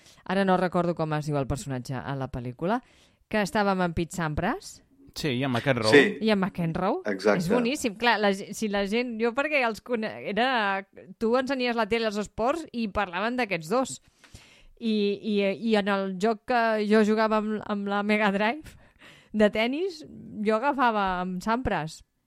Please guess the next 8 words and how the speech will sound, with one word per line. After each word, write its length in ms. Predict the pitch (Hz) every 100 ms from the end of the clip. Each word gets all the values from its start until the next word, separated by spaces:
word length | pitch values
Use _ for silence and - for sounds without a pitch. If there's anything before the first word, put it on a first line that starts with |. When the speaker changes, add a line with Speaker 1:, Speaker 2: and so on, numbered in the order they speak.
| 320
Speaker 1:
i, 540 | 202 190 170 160 151 170
i 60 |
en 60 | 185
McEnroe, 480 | 190 196 214 247 262
que 100 | 240
també 360 | 196 185 208 226 - 226
rebotia 560 | 233 254 214 190 214 196
la, 140 | 185